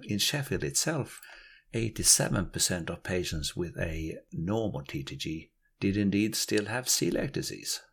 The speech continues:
On the topic of, uh, raised T T G, there was a publication from Tel Aviv, uh, Gus et al. They looked into a huge database of four and a half million, and some seventeen percent of these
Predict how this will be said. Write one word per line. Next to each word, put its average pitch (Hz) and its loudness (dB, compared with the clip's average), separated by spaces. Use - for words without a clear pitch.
On 87 2
the 78 0
topic - -4
of, 76 -8
uh, 82 -4
raised 80 -4
T 80 -4
T 73 -10
G, 110 -2
there 139 -4
was 95 -4
a - -8
publication 78 -6
from - -8
Tel - -4
Aviv, - -2
uh, 76 -4
Gus - 0
et - -8
al. - -8
They 80 -2
looked 82 -6
into 73 -2
a - -14
huge - 0
database - -4
of - -6
four - -2
and 73 -8
a 69 -6
half - -6
million, 80 -6
and 82 0
some 76 0
seventeen 90 0
percent 80 -2
of 71 -6
these - 0